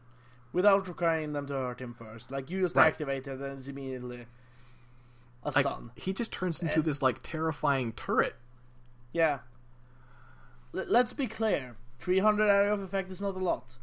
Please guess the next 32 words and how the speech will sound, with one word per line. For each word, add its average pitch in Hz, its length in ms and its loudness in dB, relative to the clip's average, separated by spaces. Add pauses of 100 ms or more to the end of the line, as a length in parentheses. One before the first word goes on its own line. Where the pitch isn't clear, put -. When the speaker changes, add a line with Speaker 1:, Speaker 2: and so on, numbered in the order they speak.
Speaker 2:
No. 107 280 -2 (1080)
Speaker 1:
But, 143 320 -2 (160)
Speaker 2:
But 147 160 6
Speaker 1:
like 139 60 2
Speaker 2:
if 131 60 0
you're 123 100 2
getting 147 260 0
up 139 140 2
on 127 160 6
him 147 220 -2
to 127 60 0
try 123 200 -2
and 117 120 0
do 123 140 -2
something 135 320 -2
about 110 300 4
him, 156 240 -2 (240)
he 120 100 -6
can 120 180 -2
make 117 220 -2
you 117 80 0
regret 110 420 -2
it. - 100 -12 (720)
Speaker 1:
Yeah. 135 460 0 (1040)
Jesus 151 360 -4
Christ, - 420 -8
that 147 200 0
is - 320 -6
really 127 280 -6
scary. 135 440 -4 (720)
Speaker 2:
Yeah. 92 260 -4 (840)
Speaker 1:
And 190 400 4